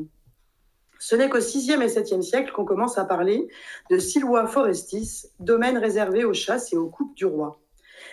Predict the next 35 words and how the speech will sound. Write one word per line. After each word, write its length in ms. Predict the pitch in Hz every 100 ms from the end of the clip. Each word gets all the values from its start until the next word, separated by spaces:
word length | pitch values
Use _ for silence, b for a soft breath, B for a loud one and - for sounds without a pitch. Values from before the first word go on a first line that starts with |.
| B
Les 80 | 370
premiers 380 | 381 - 277 285
forestiers 520 | 269 226 196 - 214
sont 240 | 233 262 214
alors 300 | 175 185 226
les 160 | 202
agents 240 | 196 202 220
royaux 380 | 196 185 214
chargés 360 | 254 214 180 220
d'administrer 640 | 220 185 190 180 - 226
les 120 | 220
bois. 280 | 175 147 143 _ _ _ B B B -
Par 140 | 262
la 100 | 214
suite, 320 | 190 - 277
ce 100 | 269
sont 140 | 240 269
les 140 | 240
seigneurs 580 | 226 202 170 165 220 226 B B B
qui 140 | - 208
disposent 520 | 190 240 - 262 233
de 80 | 208
leur 160 | 180
propre 380 | - 294 285 247
personnel 600 | 226 202 - 175 170 208
chargé 400 | 226 226 190 214
des 160 | 208 190
tâches 240 | 214 233
de 80 | 226
surveillance, 720 | 214 233 180 170 165 202 233
de 80 | 190
police 420 | 180 170 190 269
et 60 | 262
de 120 | 233
justice. 580 | 208 190 - - 294 -